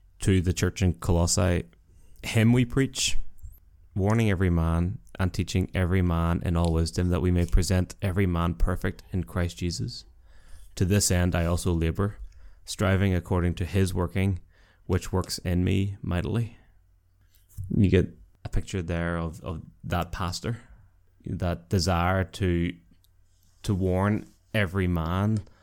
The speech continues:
to teach and bring up to full wisdom, to be able to present perfectly before God in Christ, um, but doing it in the power of the Spirit,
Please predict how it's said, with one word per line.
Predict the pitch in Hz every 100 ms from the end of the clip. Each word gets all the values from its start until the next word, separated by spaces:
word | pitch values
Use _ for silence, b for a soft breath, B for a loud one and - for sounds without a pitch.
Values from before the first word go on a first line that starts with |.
| b b b b -
to | 98 90 85 85 85 - - _ _ _ - -
teach | - 101 - - - - _ -
and | 98
bring | 95 90
up | 85 - - - -
to | 101 87 82 82 -
full | - - 104 90
wisdom, | 82 80 - 104 95 - - - - - _ - -
to | -
be | 101
able | 95
to | 90
present | 90 85 90 -
perfectly | - 85 98 73 98 95 107 -
before | 90 90 87 87 85 b - - _ -
God | 85 87 90
in | - 87
Christ, | 85 82 85 117 - - - - - - - _ - _ - _ - 202
um, | 95 87 85 82 82
but | 98 -
doing | 92 95
it | 95 -
in | 95 87
the |
power | 85 87 87
of | 87
the |
Spirit, | 92 - 123